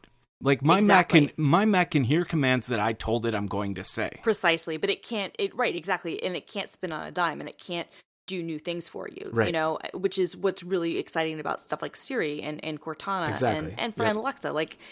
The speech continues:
Speaker 2: it can learn that stuff, and it can tell you new things, and you can talk to it like a regular person. I mean,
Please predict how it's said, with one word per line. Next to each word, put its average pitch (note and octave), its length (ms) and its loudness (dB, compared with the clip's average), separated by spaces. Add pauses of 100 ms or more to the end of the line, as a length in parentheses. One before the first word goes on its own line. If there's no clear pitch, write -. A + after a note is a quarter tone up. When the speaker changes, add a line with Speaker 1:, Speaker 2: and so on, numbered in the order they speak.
(100)
Speaker 2:
it A#3 140 -2
can F#3+ 220 0
learn G3+ 220 -2
that - 180 -4
stuff, - 380 -4
and E3 100 -4
it D#3+ 80 -6
can E3 160 -6
tell E3 260 -2
you D#3 380 -6 (300)
new F3 120 0
things, D#3+ 460 -2 (100)
and F3 380 -2
you F3+ 140 -4
can F3+ 100 -4
talk E3+ 300 -6
to F#3+ 180 -2
it - 300 -2 (420)
like F3 220 2
a F3+ 40 4
regular E3 300 0
person. F3 380 -6
I - 20 -8
mean, D3 340 -10